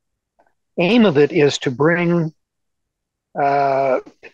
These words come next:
peers at the kind of, um, mid-level presidency, not the gigantic companies, not the teeny-weeny companies, but mid, mid,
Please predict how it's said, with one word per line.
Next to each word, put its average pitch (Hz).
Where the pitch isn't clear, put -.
peers 240
at 190
the 175
kind 233
of, 165
um, 190
mid-level 196
presidency, 131
not 220
the 180
gigantic 156
companies, 147
not 143
the 131
teeny-weeny 139
companies, 113
but 143
mid, 190
mid, 185